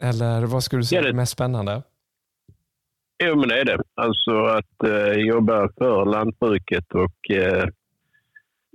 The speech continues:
Speaker 2: dess hållbarhet är ju fantastiskt roligt att hålla på med.
Speaker 1: Mm. Okej. Nej, men, eh, bra. Så ifall vi då, ja, ifall vi nu ska, kanske, jag nämnde höstrapsen här och höstvetet, men ifall vi börjar med höstrapsen,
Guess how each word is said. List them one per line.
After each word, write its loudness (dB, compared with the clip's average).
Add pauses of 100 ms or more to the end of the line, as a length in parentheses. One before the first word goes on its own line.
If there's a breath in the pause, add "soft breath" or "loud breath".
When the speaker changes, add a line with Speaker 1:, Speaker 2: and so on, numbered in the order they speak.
Speaker 2:
dess 0
hållbarhet 0
är 0
ju 0
fantastiskt -2
roligt 0
att -6
hålla 0
på -4
med. -4 (1400)
Speaker 1:
Mm. -10 (920)
Okej. -10 (580 soft breath)
Nej, -4
men, 0
eh, -2
bra. -2 (400)
Så 0 (180)
ifall -2
vi 0
då, 0 (260)
ja, -8
ifall -4
vi -2
nu -2
ska, -6 (180)
kanske, -4
jag -2
nämnde -2
höstrapsen -4
här -2
och 0
höstvetet, -6
men -4
ifall -4
vi -4
börjar -2
med -2
höstrapsen, -6